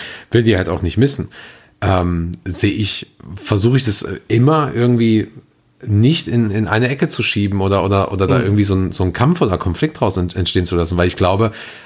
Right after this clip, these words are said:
Speaker 1: also alleine das, was du, ähm, auch selber immer sagst über den Game Pass zum Beispiel, das sind, ähm, das sind einfach so viele gute Verkaufsargumente für eine Xbox. So,
Speaker 2: Ja.
Speaker 1: und, und keiner sagt, dass du nicht beides in deinem Haus stehen haben, äh, kannst oder in deiner Wohnung und, und, und, äh, ein paar Exclusives hast und irgendwie das Ganze kombinierst.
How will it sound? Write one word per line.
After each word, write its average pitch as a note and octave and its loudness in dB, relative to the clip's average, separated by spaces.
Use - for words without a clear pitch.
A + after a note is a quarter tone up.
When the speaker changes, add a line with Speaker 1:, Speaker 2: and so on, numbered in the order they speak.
Speaker 1:
also G2+ 2
alleine A#2+ 2
das, B2+ 0
was A2 2
du, C3 2
ähm, G2+ 0
auch G2+ 0
selber A#2+ 2
immer G2 0
sagst E2+ 0
über F2+ 0
den E2 -2
Game G#2+ 2
Pass C3 -2
zum F#2 -2
Beispiel, D#2+ -4
das E2+ -2
sind, G2 -2
ähm, F#2+ -4
das E2+ -8
sind G2 -2
einfach F#2+ -2
so G#2 2
viele A#2 2
gute C#3+ 0
Verkaufsargumente G2+ 0
für - -4
eine - 0
Xbox. - -12
So, D#2+ -4
Speaker 2:
Ja. F#2+ -2
Speaker 1:
und, E2+ 0
und F2 -4
keiner A#2+ 2
sagt, G#2+ 0
dass A2 0
du G#2+ 4
nicht G#2 2
beides G2+ 2
in G#2 2
deinem F#2 2
Haus A2 2
stehen G2 0
haben, E2+ 0
äh, E2 2
kannst - -2
oder F2 0
in E2+ 2
deiner E2 2
Wohnung G#2 4
und, E2+ 0
und, F2 -2
und, E2 -4
äh, D#2 -2
ein C#2 -6
paar E2+ -2
Exclusives A#2 0
hast G2+ 0
und G#2 2
irgendwie F#2+ 4
das F2+ 0
Ganze F#2+ -2
kombinierst. F#2 0